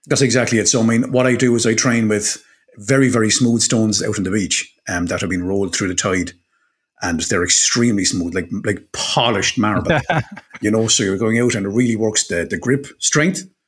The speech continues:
Speaker 1: Um, so they're wonderful to train with because I always was of the opinion of it, even when training with kettlebell sport, like, train hard and compete easy. You know, so I'd be training myself at different times of the day.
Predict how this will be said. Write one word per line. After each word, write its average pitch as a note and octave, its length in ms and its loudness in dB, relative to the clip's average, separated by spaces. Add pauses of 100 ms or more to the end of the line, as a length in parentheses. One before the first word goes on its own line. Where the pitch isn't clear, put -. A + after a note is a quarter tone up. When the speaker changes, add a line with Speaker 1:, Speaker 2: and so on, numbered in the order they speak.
(600)
Speaker 1:
Um, G2 540 -4
so G2+ 400 0 (120)
they're C3 180 4
wonderful B2+ 340 4
to F#2 80 -6
train B2 260 2
with F2+ 100 -4
because F#2 460 0
I C3 100 4
always A2+ 360 2
was - 520 -2 (180)
of G#2+ 120 -2
the G#2 80 -4
opinion G2+ 320 0
of F#2 100 -4
it, F#2+ 160 -2
even B2+ 260 2
when A2 80 0
training A2 240 2
with G2 100 -4
kettlebell G2 280 -2
sport, A2 300 -2
like, F#2 120 -6
train A2 280 0
hard G#2+ 280 0
and F2 80 -6
compete F2+ 300 -4
easy. F#2+ 300 -4 (560)
You A#2+ 80 -2
know, A#2 280 -2
so A#2 160 2
I'd A2 80 0
be A2 80 0
training A2 280 0
myself G2+ 340 0
at - 80 -6
different - 220 -8
times F#2+ 200 -4
of E2 80 -8
the F2+ 60 -8
day. G#2+ 360 0